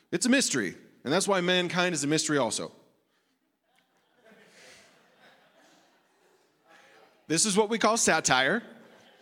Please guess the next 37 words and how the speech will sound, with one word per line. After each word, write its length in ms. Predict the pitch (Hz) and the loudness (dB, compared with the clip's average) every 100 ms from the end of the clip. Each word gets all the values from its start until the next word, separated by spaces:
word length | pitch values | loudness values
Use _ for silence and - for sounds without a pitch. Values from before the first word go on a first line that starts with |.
| - - _ - - | -20 -20 _ -20 -4
Jack 240 | 147 160 | 0 0
Handey 280 | 165 170 190 | 0 0 2
is 200 | 196 180 | 2 2
a 60 | 196 | 0
comedian. 580 | 202 185 190 214 233 240 | 0 0 2 0 0 -6
He's 180 | 120 117 | -6 -2
not 380 | 139 160 160 151 | 2 2 0 0
a, 240 | 151 143 | 0 2
uh, 100 | 139 | 0
philosopher. 640 | 135 156 156 170 185 214 226 | 0 0 0 -2 -2 -4 -4
If 140 | 120 | -6
you 60 | 131 | -4
don't 200 | 151 170 | -2 -2
understand 460 | 170 - 160 160 | -4 -6 -6 -6
satire, 500 | 160 160 156 170 180 | -4 -4 -4 -6 -6
just 180 | 160 123 | -8 -6
look 200 | 139 147 | -6 -4
up 100 | 165 | -8
the 60 | 143 | -4
Babylon 440 | 147 151 147 147 | -2 -2 -2 -2
Bee, 220 | 151 160 | -4 -4
and 80 | 123 | -4
you 80 | 135 | -2
will 100 | 131 | -2
get 320 | 131 143 - - - | -2 -4 -6 -18 -4
all 200 | 120 147 | -2 0
you 180 | 165 175 | 0 -2
need 340 | 165 120 82 - - _ _ _ - | 0 -2 -6 -16 -20 _ _ _ -12
of 140 | 117 | -4
satire. 580 | - 151 135 127 101 92 - - - - - - _ _ _ _ _ _ - | 0 0 0 -4 -4 -8 -16 -20 -20 -20 -20 -20 _ _ _ _ _ _ -6
Just 160 | 135 | 0
having 240 | 165 156 180 | 2 2 2
a 20 | |
little 180 | 180 190 | 2 2
fun 220 | 185 156 | 0 0
this 180 | 139 120 | -2 -4
morning. 380 | 131 113 104 | -4 -4 -6